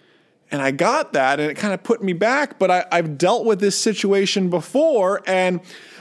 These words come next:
the answer is we need more data on that. And you'll see it. I'm, I'm starting a new segment called Ask Jason,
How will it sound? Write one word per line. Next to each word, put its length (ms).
the 260
answer 500
is 600
we 240
need 480
more 560
data 480
on 240
that. 120
And 80
you'll 140
see 280
it. 20
I'm, 240
I'm 100
starting 300
a 20
new 380
segment 560
called 320
Ask 480
Jason, 640